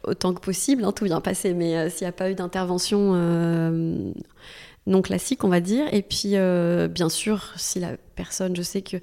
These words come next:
je parle beaucoup avec des parents, euh, français qui habitent, euh, à Copenhague,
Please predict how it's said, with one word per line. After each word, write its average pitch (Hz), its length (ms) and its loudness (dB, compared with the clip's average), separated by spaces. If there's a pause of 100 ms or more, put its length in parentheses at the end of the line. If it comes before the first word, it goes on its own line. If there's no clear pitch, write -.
(440)
je 180 220 2
parle 202 200 2
beaucoup 202 200 -2
avec 185 240 0
des 175 280 -2
parents, 180 540 -4
euh, 165 360 -4
français 311 480 -4 (160)
qui - 160 -6
habitent, 185 400 -4
euh, 180 240 0
à 170 40 -2
Copenhague, 190 500 0